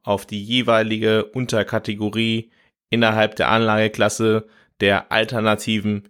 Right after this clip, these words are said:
Geldanlagemöglichkeiten eingehen. Nun schauen wir einfach mal,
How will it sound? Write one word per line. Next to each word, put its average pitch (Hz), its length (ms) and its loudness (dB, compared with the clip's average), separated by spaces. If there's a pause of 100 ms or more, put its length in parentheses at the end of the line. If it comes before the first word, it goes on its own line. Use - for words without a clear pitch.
Geldanlagemöglichkeiten 104 1500 -2
eingehen. 95 600 -2 (920)
Nun 139 400 0
schauen 147 380 2
wir 160 120 2
einfach 127 280 0
mal, 113 440 2